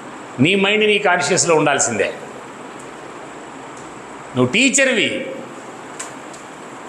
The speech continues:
నువ్వు ఇప్పుడు పనిచేసే స్కూల్లో టీచర్వి, నీ దగ్గర దమ్ము ఉంటే చాలా అవకాశాలు ఉన్నాయి ఇప్పటికి కూడా.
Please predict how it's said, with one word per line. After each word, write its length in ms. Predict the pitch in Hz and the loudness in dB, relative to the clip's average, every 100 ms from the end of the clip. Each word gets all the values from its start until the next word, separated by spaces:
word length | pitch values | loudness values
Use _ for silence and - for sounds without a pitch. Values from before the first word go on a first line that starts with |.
| - - | -14 -16
నువ్వు 220 | - 127 | 0 4
ఇప్పుడు 180 | 151 175 | 6 6
పనిచేసే 520 | 175 220 269 262 262 | 4 6 6 6 4
స్కూల్లో 420 | 247 247 262 262 | 4 6 8 8
టీచర్వి, 760 | 262 262 262 262 214 131 98 - - - - - - - - - | 6 4 4 4 4 2 0 -6 -8 -10 -12 -12 -6 -6 -4 2
నీ 100 | 139 | 4
దగ్గర 260 | - 190 196 | 6 8 6
దమ్ము 540 | 131 120 143 214 247 | 4 4 8 10 8
ఉంటే 280 | 240 226 220 170 | 8 6 6 6
చాలా 180 | 180 | 6
అవకాశాలు 480 | 175 175 175 170 160 | 6 6 4 4 4
ఉన్నాయి 200 | 147 143 | 4 2
ఇప్పటికి 300 | 135 160 156 | 2 2 4
కూడా. 280 | 120 95 | 6 4